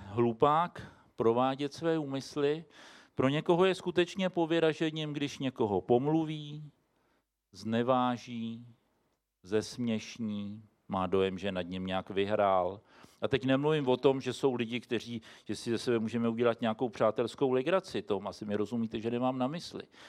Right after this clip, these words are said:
Ale takovej ten postoj, že někdo někoho skutečně jako poškozuje a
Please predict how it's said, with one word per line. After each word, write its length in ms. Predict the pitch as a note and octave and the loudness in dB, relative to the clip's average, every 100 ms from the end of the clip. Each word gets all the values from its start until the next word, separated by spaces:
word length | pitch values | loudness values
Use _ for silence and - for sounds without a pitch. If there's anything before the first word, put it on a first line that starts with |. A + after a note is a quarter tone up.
| - | -4
Ale 120 | A2 | -2
takovej 320 | B2+ - C#3+ | -2 0 0
ten 220 | D#3 F3 D#3+ | 2 0 0
postoj, 420 | C#3+ C3 - D#3+ | -2 0 -2 -2
že 120 | D#3+ | -2
někdo 400 | E3+ D3+ D#3 F3+ | -4 -4 -2 -4
někoho 440 | E3 C#3+ E3+ E3 | -4 -6 -6 -6
skutečně 720 | D#3 - D3+ D#3 - E3+ E3+ E3 - - _ - | -10 -12 -6 -8 -6 -6 -6 -8 -18 -20 _ -6
jako 320 | A2 D#3+ E3 | -4 0 0
poškozuje 960 | - C3 - - D#3 C3+ D#3+ D#3+ E3+ | 0 -2 -2 -2 0 0 2 2 0
a 200 | D#3+ D#3+ | -2 -4